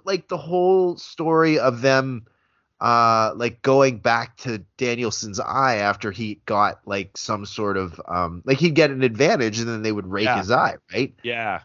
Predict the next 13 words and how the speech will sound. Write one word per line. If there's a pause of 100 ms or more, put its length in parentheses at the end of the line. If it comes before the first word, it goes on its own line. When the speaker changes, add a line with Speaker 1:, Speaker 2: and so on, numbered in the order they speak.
(160)
Speaker 1:
I
thought,
like, (240)
good
storytelling
there.
Danielson
sold
it
like
a
million
bucks.